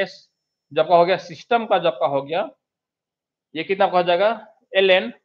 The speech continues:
plus आपका यहाँ पे है, तो टी, ये दोनों आपका multiply आपका हो जाएंगे, तो टी square by टी one into क्या आपका हो गया, टी टू हो गया आपका यहाँ पे, t square by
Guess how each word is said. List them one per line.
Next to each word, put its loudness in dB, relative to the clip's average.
plus 2
आपका -2
यहाँ 0
पे -2
है, -2
तो -14
टी, -8
ये -6
दोनों 0
आपका -6
multiply -2
आपका -6
हो -2
जाएंगे, -2
तो -8
टी -10
square -2
by 0
टी -12
one -2
into -12
क्या -4
आपका -8
हो -6
गया, -6
टी -12
टू -12
हो -10
गया -12
आपका -18
यहाँ -20
पे, -16
t -4
square 0
by -6